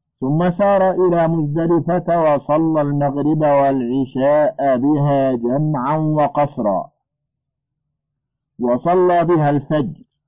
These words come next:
ثم وقف عند المشعر الحرام وذكر الله وكبره،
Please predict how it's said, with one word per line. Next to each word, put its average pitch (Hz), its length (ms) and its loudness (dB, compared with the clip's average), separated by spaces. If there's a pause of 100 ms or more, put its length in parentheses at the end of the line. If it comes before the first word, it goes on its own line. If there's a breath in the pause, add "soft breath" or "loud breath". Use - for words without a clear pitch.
(880)
ثم 127 300 0
وقف 123 680 0
عند 123 540 0
المشعر 113 680 0
الحرام 139 960 0 (540)
وذكر 131 720 0
الله 127 760 2
وكبره، 117 840 0